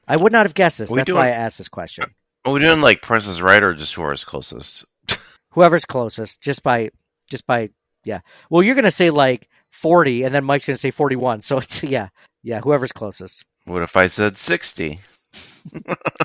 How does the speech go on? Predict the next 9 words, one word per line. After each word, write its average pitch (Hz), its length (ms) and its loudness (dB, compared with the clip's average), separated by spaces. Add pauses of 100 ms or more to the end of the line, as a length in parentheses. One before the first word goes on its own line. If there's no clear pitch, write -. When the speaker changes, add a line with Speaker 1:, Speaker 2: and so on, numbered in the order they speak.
(640)
Speaker 1:
Ooh, 196 500 8
that 160 160 4
might 180 160 6
be 233 120 2
closer. 254 480 4 (120)
No, 147 200 -4 (540)
whatever 131 460 -10
you 143 80 -6
think. 113 340 -8